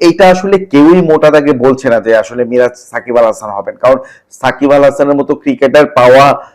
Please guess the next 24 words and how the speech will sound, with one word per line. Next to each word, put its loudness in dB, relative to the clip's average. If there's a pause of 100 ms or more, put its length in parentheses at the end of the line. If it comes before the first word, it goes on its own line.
(140)
আসলে 0
এটা 0
যে -2
কোনো -4
দেশের -4
জন্য -4
অনেক 0
বড় 2
একটা -6
ব্যা-, -6
ব্যাপার। -4 (180)
সেই -2
ধরনের -4
ক্রিকেটার -4
আমাদের -2
দেশে -8
নয়, -6 (300)
তবে -4
সাকিব -6
না 0
হতে -4
পারলেও 0 (480)
মানে -4 (120)
অন্তত -2